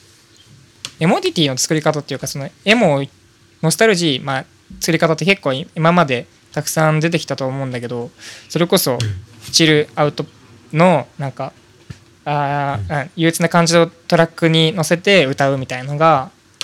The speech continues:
Speaker 1: とてもい-、
Speaker 2: はい。
Speaker 1: うん、みたいなのもあったけど、今回はもうサイケっていうギターのなんか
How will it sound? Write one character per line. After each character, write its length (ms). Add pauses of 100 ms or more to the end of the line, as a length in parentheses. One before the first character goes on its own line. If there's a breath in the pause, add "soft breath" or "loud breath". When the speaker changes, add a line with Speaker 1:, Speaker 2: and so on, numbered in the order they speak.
Speaker 1:
と 100
て 80
も 120
い-、 80
Speaker 2:
は 160
い。 100 (920)
Speaker 1:
う 80
ん、 180 (200)
み 100
た 60
い 20
な 60
の 60
も 60
あ 40
っ 60
た 100
け 100
ど、 360 (160)
今 220
回 240
は 140
も 60
う 20
サ 140
イ 100
ケ 100
っ 40
て 200
い 160
う 160 (840 loud breath)
ギ 140
タ 280
ー 20
の 100
な 100
ん 40
か 180